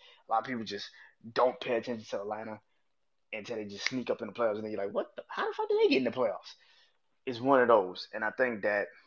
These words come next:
for how good this team is, uh,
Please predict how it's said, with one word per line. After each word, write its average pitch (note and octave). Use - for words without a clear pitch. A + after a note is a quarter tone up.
for G#2
how A2
good B2
this G#2+
team A#2
is, G#2+
uh, F#2+